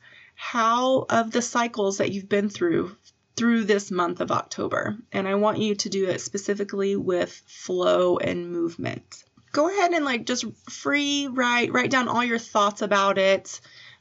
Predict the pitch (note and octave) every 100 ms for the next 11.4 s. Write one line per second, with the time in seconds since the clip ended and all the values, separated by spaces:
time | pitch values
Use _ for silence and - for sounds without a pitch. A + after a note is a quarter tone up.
0 | - G#3 G#3+ G#3 G#3 G#3 G3 G3 F#3+ -
1 | F#3 F3 - F3+ - D3+ D#3+ E3 A#3+ A#3+
2 | A#3+ A3+ F3 E3 F3+ - - - - A3
3 | G#3+ G#3+ G#3+ A3 A3+ G#3+ G3+ A#3 A3 G#3+
4 | G3+ G3 F#3+ - G3+ F#3 - G2 G2 -
5 | C4+ D#4+ A#3 A#3+ B3 A3+ A#3 G#3+ C4 B3+
6 | A#3+ - - - - - A3 A#3 - B3+
7 | B3 B3 - A#3 G#3+ F#3+ A3+ A3+ A3 G#3
8 | G#3 A3 G#3 G#3 G#3 G#3 G3+ G3 F#3+ F#3+
9 | G#3 G3+ - G3 F#3+ F3+ F3 F3+ F3+ F3
10 | - F3+ - F#3 F3 F#3+ F#3+ - G3 G3+
11 | F#3+ F3 E3+